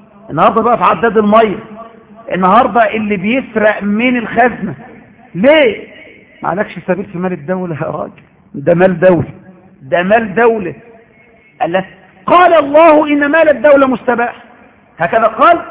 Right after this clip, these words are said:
في دليل، ده مال دولة. يعني كان عايز يقول لك: "أنت ناسي القاعدة؟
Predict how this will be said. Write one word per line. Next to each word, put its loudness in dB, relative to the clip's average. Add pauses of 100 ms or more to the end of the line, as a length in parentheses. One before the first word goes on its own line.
(380)
في -6
دليل، -4
ده 2
مال 2
دولة. 2 (240)
يعني 0
كان -6
عايز -2
يقول -4
لك: 0 (460)
"أنت -4
ناسي -4
القاعدة؟ 0